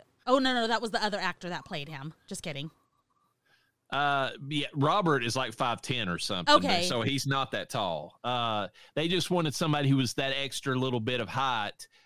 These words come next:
Speaker 2: so that he, that Robert looked even smaller versus, I'm just like, "That, you're fucking stupid."
Speaker 1: Yeah.
Speaker 2: Just, like, everybody wanted Kane Hodder, and, and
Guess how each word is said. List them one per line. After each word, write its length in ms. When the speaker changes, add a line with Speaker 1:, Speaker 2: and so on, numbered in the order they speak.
Speaker 2:
so 300
that 140
he, 260
that 260
Robert 380
looked 240
even 280
smaller 580
versus, 680
I'm 300
just 200
like, 200
"That, 160
you're 160
fucking 400
stupid." 560
Speaker 1:
Yeah. 560
Speaker 2:
Just, 120
like, 380
everybody 640
wanted 260
Kane 220
Hodder, 360
and, 140
and 440